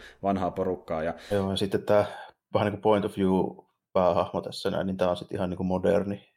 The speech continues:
Speaker 2: Afganistanin merijalkaväen sotilas, tää tämmönen niinku nuorempi tämmönen naisnäkökulma tässä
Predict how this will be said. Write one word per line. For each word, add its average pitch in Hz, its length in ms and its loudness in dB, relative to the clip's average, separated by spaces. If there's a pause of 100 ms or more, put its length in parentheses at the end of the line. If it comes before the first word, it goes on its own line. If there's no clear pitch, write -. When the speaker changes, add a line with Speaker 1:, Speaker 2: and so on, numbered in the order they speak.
(340)
Speaker 2:
Afganistanin 92 560 -2
merijalkaväen 85 640 -2
sotilas, - 480 -10
tää - 120 -8 (140)
tämmönen 95 360 0 (760)
niinku 92 140 -2
nuorempi 92 420 2
tämmönen 92 300 0
naisnäkökulma - 800 -2
tässä - 260 -12